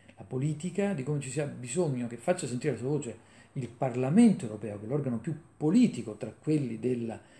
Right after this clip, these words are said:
Unione Europea, in cui i, i partiti, a cominciare dal, dal gruppo dei democratici,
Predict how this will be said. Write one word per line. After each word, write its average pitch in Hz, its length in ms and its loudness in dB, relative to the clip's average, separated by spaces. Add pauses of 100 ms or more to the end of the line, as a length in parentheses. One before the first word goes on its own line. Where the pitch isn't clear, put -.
(160)
Unione 135 420 0
Europea, 175 640 2
in 131 140 -2
cui 196 500 2
i, 139 280 -6
i 117 120 -6
partiti, 143 580 2
a 101 60 -6
cominciare 117 540 -2 (320)
dal, 127 280 -6
dal 117 540 -4
gruppo 160 240 0
dei 120 80 -4
democratici, 131 500 -4